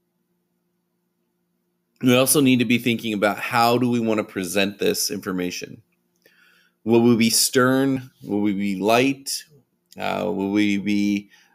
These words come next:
opening it with a, a joke and trying to keep the conversation relatively light?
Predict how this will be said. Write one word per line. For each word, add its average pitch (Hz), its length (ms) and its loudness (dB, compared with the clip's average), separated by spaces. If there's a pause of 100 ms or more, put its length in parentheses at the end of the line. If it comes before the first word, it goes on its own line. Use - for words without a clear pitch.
opening 139 440 4
it 131 160 2
with 117 260 -2
a, 107 300 6
a 117 80 4
joke 117 500 2 (160)
and 101 340 -6
trying 113 280 -6
to 110 60 -6
keep 117 260 -10
the 113 80 -14
conversation 117 840 -2
relatively 95 560 -4
light? 90 300 -6